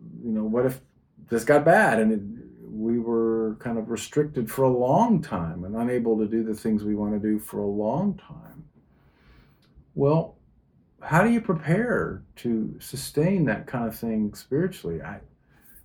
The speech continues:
I think you need to be asking that question too. I, I don't think just putting our heads in the sand and wishing it goes away is a, is a strategy.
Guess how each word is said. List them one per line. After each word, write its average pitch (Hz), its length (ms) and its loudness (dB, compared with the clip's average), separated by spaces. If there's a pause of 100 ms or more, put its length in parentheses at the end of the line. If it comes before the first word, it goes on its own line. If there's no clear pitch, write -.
(140)
I 151 80 0
think 214 220 4
you 185 100 6
need 185 140 8
to 165 80 6
be 160 80 8
asking 156 340 2
that 127 160 -2
question 131 400 -2
too. 143 420 4
I, 110 120 0
I - 40 -8
don't 147 220 -2
think 165 160 0
just 147 220 -6
putting 139 240 2
our 117 80 -2
heads 123 200 -4
in 110 120 0
the 107 60 2
sand 110 440 -2
and 104 100 -4
wishing 110 340 -4
it 101 100 -6
goes 104 200 -2
away 110 400 2
is 98 140 0
a, 95 160 -2 (100)
is 101 160 -6
a - 40 -14
strategy. - 500 -4